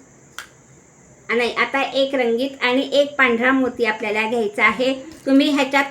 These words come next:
कलरसुद्धा आलटून पालटून घेऊ शकतात. हे पहा, आता आपण एक रंगीत एक पांढरा घेतला आहे, तर ह्या मोत्यातनं सुई बाहेर काढायची आणि धागा ओढून घ्यायचा. परत आता आपण पुढच्या दोन मोत्यातनं सुई बाहेर काढणार आहे. हा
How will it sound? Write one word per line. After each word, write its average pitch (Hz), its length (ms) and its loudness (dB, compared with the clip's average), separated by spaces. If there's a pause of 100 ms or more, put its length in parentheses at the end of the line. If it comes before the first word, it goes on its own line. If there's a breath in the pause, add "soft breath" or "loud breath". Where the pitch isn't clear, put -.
कलरसुद्धा 262 640 0
आलटून 262 440 4
पालटून 254 600 0
घेऊ 254 260 4
शकतात. 240 440 -2 (1040)
हे 247 60 -2
पहा, 240 380 2 (360)
आता 247 200 2
आपण 269 360 2
एक 262 180 0
रंगीत 254 400 -2
एक 262 180 -2
पांढरा 240 380 0
घेतला 226 280 -2
आहे, 233 200 -2
तर 247 120 -4
ह्या 247 260 2
मोत्यातनं 240 500 -2
सुई 254 200 -4
बाहेर 233 320 -4
काढायची 220 640 -4 (680 loud breath)
आणि 226 260 2
धागा 233 320 0
ओढून 240 380 0
घ्यायचा. 233 380 0
परत 269 420 2
आता 240 220 0
आपण 247 440 -2
पुढच्या 262 440 -2
दोन 247 280 0
मोत्यातनं 226 540 -4
सुई 240 200 -6
बाहेर 220 280 -6
काढणार 208 320 -4
आहे. 208 180 -4
हा 226 280 2